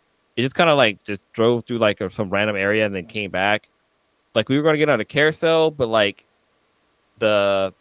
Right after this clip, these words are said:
like, the, the train person had to take a break, so, like, the person who ran in the carousel had to, like, leave his post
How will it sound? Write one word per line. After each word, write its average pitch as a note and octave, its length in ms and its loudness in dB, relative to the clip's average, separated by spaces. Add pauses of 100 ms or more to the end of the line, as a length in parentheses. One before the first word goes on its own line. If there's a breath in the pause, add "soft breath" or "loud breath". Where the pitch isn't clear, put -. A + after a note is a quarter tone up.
(760)
like, G2+ 160 -6 (120)
the, F2+ 380 -4 (1000)
the A#2 60 -8
train E3+ 280 2
person F#3 260 -2
had E3+ 80 -2
to E3 80 -14
take E3+ 180 -8
a E3 60 -8
break, D#3+ 400 0 (360)
so, C#3+ 100 -2
like, B2 120 4
the A2+ 60 -16
person C#3+ 280 -4
who C#3 60 -6
ran C3+ 200 -2
in B2 100 -4
the G2 80 -8
carousel C#3+ 460 0
had C3 160 0
to, A#2 60 -4
like, G2 340 -4
leave B2 160 -4
his C3+ 140 -6
post C#3 380 -2